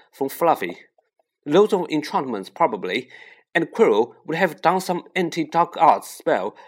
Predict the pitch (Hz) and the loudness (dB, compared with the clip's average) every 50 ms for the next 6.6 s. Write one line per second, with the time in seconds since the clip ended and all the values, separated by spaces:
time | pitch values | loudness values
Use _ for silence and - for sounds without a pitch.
0 | - _ - 147 135 - - 180 170 139 - 117 120 151 165 151 - 151 143 - | -20 _ -6 -6 -6 -4 -2 -2 -2 -2 -2 -4 -4 -2 -4 -4 -6 -10 -10 -4
1 | 147 175 180 - - - 120 101 90 85 78 _ _ _ _ _ _ _ _ _ | -4 -4 -4 -4 -6 -8 -8 -8 -8 -8 -12 _ _ _ _ _ _ _ _ _
2 | _ _ _ _ _ _ _ _ _ _ _ _ _ _ _ _ _ _ _ _ | _ _ _ _ _ _ _ _ _ _ _ _ _ _ _ _ _ _ _ _
3 | _ _ _ _ _ _ _ - - - - - 175 170 165 160 - - - - | _ _ _ _ _ _ _ -20 -18 -14 -10 -6 -4 -2 -2 -4 -4 -8 -16 -20
4 | - - - - 185 208 196 175 151 151 151 - - _ _ _ _ _ _ _ | -20 -20 -10 -6 -4 -2 0 0 0 -2 -2 -4 -8 _ _ _ _ _ _ _
5 | _ - 175 - - - 220 208 196 190 180 - - - 170 190 180 180 175 - | _ -14 -12 -12 -8 -4 -2 -2 -2 -2 -4 -6 -6 -6 -4 -4 -2 -4 -4 -6
6 | - - - 190 151 113 92 90 90 101 - | -6 -4 -2 0 0 0 0 -2 -6 -8 -10